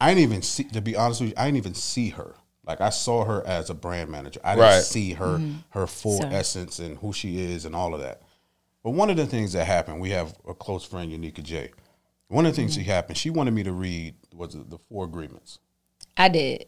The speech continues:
Speaker 3: I
Speaker 1: She, she
Speaker 3: oh, so can I, can I
Speaker 1: Go
Speaker 3: jump
Speaker 1: ahead.
Speaker 3: in, babe?
Speaker 1: Go ahead.
Speaker 3: So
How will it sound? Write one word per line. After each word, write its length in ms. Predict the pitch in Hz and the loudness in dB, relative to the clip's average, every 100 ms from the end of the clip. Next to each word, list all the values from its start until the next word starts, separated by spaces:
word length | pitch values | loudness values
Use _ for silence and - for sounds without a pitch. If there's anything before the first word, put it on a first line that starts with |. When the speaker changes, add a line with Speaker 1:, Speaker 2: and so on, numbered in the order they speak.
| - | -8
Speaker 3:
I 100 | 147 - - | -8 -6 -6
Speaker 1:
She, 160 | 135 | -6
she 60 | - _ - | -6 _ 8
Speaker 3:
oh, 220 | 240 185 - | 8 8 4
so 280 | 208 180 - - _ _ _ 185 - | 4 4 2 -16 _ _ _ -14 -2
can 140 | 220 | 2
I, 140 | 185 196 | 2 0
can 160 | 196 | 0
I 60 | 185 | 4
Speaker 1:
Go 80 | 190 | 4
Speaker 3:
jump 100 | 180 | 4
Speaker 1:
ahead. 100 | 185 | 2
Speaker 3:
in, 40 | |
babe? 220 | 185 175 185 | 6 6 6
Speaker 1:
Go 60 | - | 0
ahead. 120 | - - - | -6 -16 -12
Speaker 3:
So 560 | - 233 196 185 175 | 4 12 12 12 10